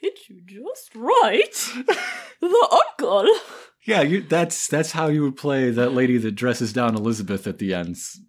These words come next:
Speaker 1: Judi Dench's
Speaker 2: I'm talking
Speaker 1: part?
Speaker 2: about Judi Dench's part, yes.
Speaker 1: But she's much more huffy fluffy, not so like, "Oh, oh, oh, oh."
Speaker 2: Yeah,
Speaker 1: She's
Speaker 2: yeah.
Speaker 1: more like, <gasps> "I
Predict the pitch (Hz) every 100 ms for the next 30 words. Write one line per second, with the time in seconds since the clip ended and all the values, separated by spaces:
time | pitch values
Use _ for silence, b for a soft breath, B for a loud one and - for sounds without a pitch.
0 | _ - 196 262 294 254 196 208 311 427
1 | 440 - 180 480 494 523 - - 139 131
2 | 120 120 117 98 - 87 82 101 - -
3 | 311 - - 523 494 320 392 - 285 254
4 | 202 - - - 240 220 190 - - 196
5 | - 220 220 196 240 - 214 196 185 339
6 | 302 214 226 262 311 359 285 359 - -
7 | 311 220 277 277 254 233 208 - 494 539
8 | 494 494 508 359 320 - 233 277 285 -
9 | - 370